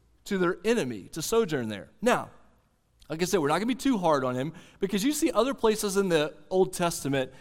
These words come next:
that people would do this, and they're not condemned for it. But watch what happens when he gets there. Verse two. Watch what happens when he gets there. It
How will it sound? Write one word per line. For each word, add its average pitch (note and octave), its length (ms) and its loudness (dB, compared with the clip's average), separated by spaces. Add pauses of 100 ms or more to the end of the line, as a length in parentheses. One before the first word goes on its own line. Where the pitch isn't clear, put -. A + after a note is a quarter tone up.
(300)
that E3 180 4
people F#3 300 -2
would D3 180 0
do B3 220 2
this, C#3 480 -4
and F#3+ 120 0
they're A3+ 80 0
not B3 200 0
condemned G#3+ 560 2
for B2+ 340 -2
it. C3+ 160 -4 (420)
But D#3+ 120 4
watch F#3+ 360 -2
what D4 140 2
happens G3+ 480 0
when F#3 100 0
he D3 60 0
gets D3 340 -2
there. G2+ 280 -10
Verse F3 240 2
two. C3+ 340 -2 (260)
Watch E3+ 200 -2
what G3 100 2
happens E3 260 -2
when C#3+ 120 -2
he - 20 -4
gets C#3 220 -2
there. A2 240 -6 (800)
It - 20 -20